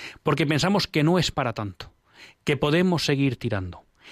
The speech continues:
que basta simplemente con intentar retrasar un poco determinados procesos de degeneración social y política. Y la realidad no es esa. La realidad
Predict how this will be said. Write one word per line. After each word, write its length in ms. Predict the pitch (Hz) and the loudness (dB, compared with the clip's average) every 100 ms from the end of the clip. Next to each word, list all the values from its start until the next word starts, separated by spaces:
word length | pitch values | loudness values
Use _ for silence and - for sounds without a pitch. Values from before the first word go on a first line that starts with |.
| - - | -20 -6
que 140 | - 143 | 2 2
basta 340 | 196 - 202 | 2 0 0
simplemente 640 | 190 190 180 185 190 185 | 2 2 4 2 2 0
con 180 | 165 151 | 2 4
intentar 540 | 147 135 135 131 180 | 4 4 2 2 0
retrasar 520 | 156 147 139 120 180 175 | 0 0 0 0 2 2
un 180 | 160 | 2
poco 300 | 135 175 180 | 2 0 2
determinados 680 | 156 139 135 131 143 156 156 | 2 4 2 2 2 2 -2
procesos 480 | - 139 - 143 147 | -2 -2 0 0 0
de 140 | 127 120 | 2 2
degeneración 720 | 113 127 117 104 - 123 101 - - - - _ | 2 0 0 0 0 0 0 -10 -20 -20 -20 _
social 540 | - 135 - 151 160 - | -2 -2 0 2 0 0
y 100 | 156 | -2
política. 540 | 120 110 107 - - _ _ _ _ _ _ | 0 -2 -2 -14 -20 _ _ _ _ _ _
Y 60 | - | 0
la 120 | 156 | 2
realidad 440 | 151 151 165 208 240 - _ _ _ _ _ _ _ _ _ _ | 2 0 0 0 -4 -16 _ _ _ _ _ _ _ _ _ _
no 160 | - 180 | 0 0
es 80 | 127 | 2
esa. 200 | 113 95 - _ _ _ _ _ _ _ _ _ _ _ _ _ _ _ _ _ _ _ - _ _ | -2 -8 -20 _ _ _ _ _ _ _ _ _ _ _ _ _ _ _ _ _ _ _ -20 _ _
La 180 | 143 139 | 0 0
realidad 600 | 135 139 143 156 202 220 | 2 2 2 2 2 -2